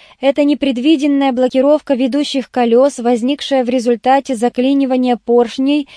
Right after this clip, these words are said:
из-за избыточного количества продуктов сгоревшего масла. Вот и всё, дорогой мой. Нечего на меня бочку катить».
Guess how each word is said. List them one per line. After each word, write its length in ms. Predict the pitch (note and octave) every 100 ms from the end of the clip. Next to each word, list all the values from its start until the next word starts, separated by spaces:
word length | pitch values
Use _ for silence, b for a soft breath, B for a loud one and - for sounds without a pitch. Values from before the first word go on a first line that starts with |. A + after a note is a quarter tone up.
| B
из-за 340 | C4 B3+ A3+ C4
избыточного 880 | - A#3+ G#3+ B3+ D4 D4 C4 B3
количества 640 | A#3 A#3 A3+ B3+ C4+ - A3+
продуктов 600 | A3+ G#3+ G#3+ B3 B3 A3
сгоревшего 640 | G3+ G#3+ A3 A#3+ - C4
масла. 560 | C#4+ D#4+ C#4 - F#3 F3 b b
Вот 300 | - G3 C4+
и 220 | - - A#3
всё, 360 | - - F#4
дорогой 460 | C4 F#3+ F3 F#3+ F3+
мой. 340 | F3+ F3 F3 - _
Нечего 480 | A3 D4+ F#4+ C#4 A#3+
на 60 | A3
меня 260 | A3 A3
бочку 400 | G3+ A3 - G#3
катить». 480 | G3 G3 G#3 G3 -